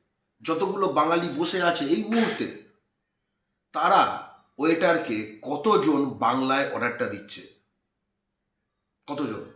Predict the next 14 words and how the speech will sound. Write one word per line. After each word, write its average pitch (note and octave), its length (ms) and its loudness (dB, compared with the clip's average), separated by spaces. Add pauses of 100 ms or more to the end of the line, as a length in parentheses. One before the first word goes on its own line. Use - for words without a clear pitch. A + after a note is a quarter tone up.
(960)
বা C#3 380 -4
বাংলায় D#3+ 440 4
ডাকে, E3 260 4
ভাই D#3+ 160 2
শোনো D3+ 240 -6
তো, - 340 -12 (1800)
কতজন G#3+ 340 2
বলছে D#3+ 280 2
না, D#3+ 100 4
কতজন F3+ 380 0
বলছে, E3+ 600 0 (1300)
"প্লিজ C3+ 220 -2
কাম, - 280 -6 (1000)
হ্যালো, B2 460 -6